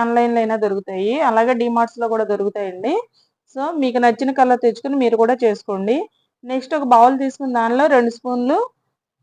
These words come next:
సబ్జాలు వేసి నానబెట్టుకుంటున్నాను. దానికి తగినన్ని వాటర్ వేసుకుని నానబెట్టుకున్నానండి.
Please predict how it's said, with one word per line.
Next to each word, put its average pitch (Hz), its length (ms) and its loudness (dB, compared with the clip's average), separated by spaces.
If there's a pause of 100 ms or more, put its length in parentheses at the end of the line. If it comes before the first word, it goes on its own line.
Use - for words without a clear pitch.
(220)
సబ్జాలు 262 420 2
వేసి 240 260 4
నానబెట్టుకుంటున్నాను. 220 1040 2 (2250)
దానికి 247 360 -4
తగినన్ని 247 340 4
వాటర్ 233 440 4
వేసుకుని 240 420 0 (400)
నానబెట్టుకున్నానండి. 226 920 2